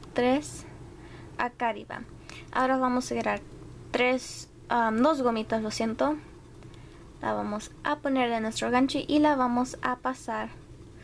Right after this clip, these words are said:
por aquí. Así. Entonces vamos a hacer esto dos más veces para tener en total de dos. Tenemos una,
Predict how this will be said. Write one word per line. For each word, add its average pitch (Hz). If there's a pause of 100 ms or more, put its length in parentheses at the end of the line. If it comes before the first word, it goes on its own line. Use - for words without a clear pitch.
(340)
por 208
aquí. 247 (1300)
Así. 233 (580)
Entonces 254
vamos 254
a 247
hacer 233
esto -
dos 240
más 311
veces 262
para 233
tener 233 (380)
en 320
total 247
de 226 (100)
dos. 208 (800)
Tenemos 214
una, 285